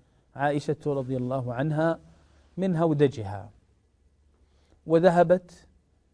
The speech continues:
لتقضي حاجتها، وآنذاك فقدت عقدا لها، فتأخر الوقت تبحث عنه، تفتش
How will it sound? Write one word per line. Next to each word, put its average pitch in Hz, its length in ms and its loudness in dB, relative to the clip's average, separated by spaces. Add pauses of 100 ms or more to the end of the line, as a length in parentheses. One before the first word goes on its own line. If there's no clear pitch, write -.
(140)
لتقضي 160 560 0
حاجتها، 160 800 0 (640)
وآنذاك 165 800 2
فقدت 165 640 2
عقدا 151 340 2
لها، 104 400 -10 (1160)
فتأخر 165 500 -2
الوقت - 560 -4 (600)
تبحث 170 400 2
عنه، 123 360 -4 (1120)
تفتش 190 580 0